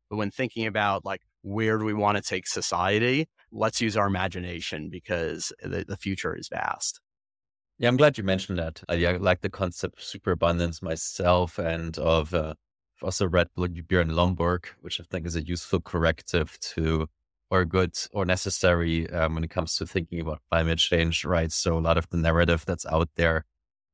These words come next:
Speaker 2: is like, you know, the, the world is ending and, and we have to do everything we can to save humanity from climate change,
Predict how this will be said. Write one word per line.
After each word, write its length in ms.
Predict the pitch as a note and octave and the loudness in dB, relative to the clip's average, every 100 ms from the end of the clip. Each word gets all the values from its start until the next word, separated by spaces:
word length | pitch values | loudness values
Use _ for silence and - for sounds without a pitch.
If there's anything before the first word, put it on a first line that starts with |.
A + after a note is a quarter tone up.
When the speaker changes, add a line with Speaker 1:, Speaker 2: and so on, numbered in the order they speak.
| _ | _
Speaker 2:
is 200 | F#2 E2 | -8 0
like, 340 | E2 E2+ D#2+ - | 4 4 2 -8
you 100 | E2 | -14
know, 160 | D2 D2+ | -12 -8
the, 100 | D#2 - | -10 -8
the 80 | E2 | -4
world 260 | D2+ D#2 D2+ | 2 2 2
is 100 | D2+ | -2
ending 540 | D#2 D#2 D2+ D#2 D2+ | -2 -2 -2 -6 -2
and, 360 | D2+ D2 D2 - _ _ _ _ _ _ - G2 _ _ - - _ | 0 0 -2 -14 _ _ _ _ _ _ -20 -20 _ _ -20 -20 _
and 140 | E2 D#2+ | -14 -8
we 80 | E2+ | -2
have 180 | F2+ - | -2 -2
to 160 | - | -10
do 180 | E2+ E2+ | -6 -2
everything 440 | F2+ C3+ A2+ A2 | 2 2 4 2
we 100 | F#2+ | 0
can 300 | F2 G#2 F2+ | -2 0 0
to 340 | E2 F2+ E2+ D#2+ | -2 -4 -2 -4
save 320 | - F2 E2 | -2 -2 -2
humanity 560 | D#2+ D#2+ D#2+ D#2+ E2 D#2 | -2 -2 -2 -2 -6 -4
from 240 | F#2 G#2+ | -2 -4
climate 340 | F#2 E2+ E2 | -2 0 0
change, 340 | - E2+ E2+ | 0 0 0